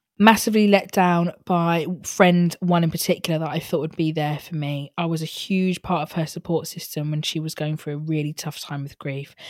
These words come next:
I listened and made sure to remember important dates, et cetera. I had one message, that's it, friendship over, painful and lonely.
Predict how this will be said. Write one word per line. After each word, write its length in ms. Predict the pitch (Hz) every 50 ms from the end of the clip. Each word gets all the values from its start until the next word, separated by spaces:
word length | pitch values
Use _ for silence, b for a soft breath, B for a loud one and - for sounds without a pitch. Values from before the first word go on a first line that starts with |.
| B B B B
I 80 | 165 170
listened 420 | 175 175 185 165 - - 170 160
and 160 | 165 160 160 160
made 220 | 156 156 160 165
sure 240 | - - - 160 160
to 120 | - -
remember 240 | 165 165 156 156 160
important 460 | 151 156 - - 180 156 151 160 156
dates, 460 | - 151 147 147 147 131 - - - B B B B B B -
et 100 | 156 160
cetera. 540 | - - 151 - - - - 156 156 160 - b b b b b -
I 80 | 180 165
had 140 | 170 165
one 280 | 175 175 170 165 165 156
message, 520 | 151 147 147 - - 156 147 147 151 -
that's 280 | _ 160 - - - -
it, 260 | 156 147 147 - -
friendship 500 | - - - 165 156 160 - - 160 - _
over, 460 | - 156 156 156 156 _ 151 147 - - _
painful 720 | - - - - 160 156 156 156 - - - 151 151 - -
and 300 | 156 151 151 151 147 147
lonely. 580 | 143 143 143 143 139 139 147 143 135 135 -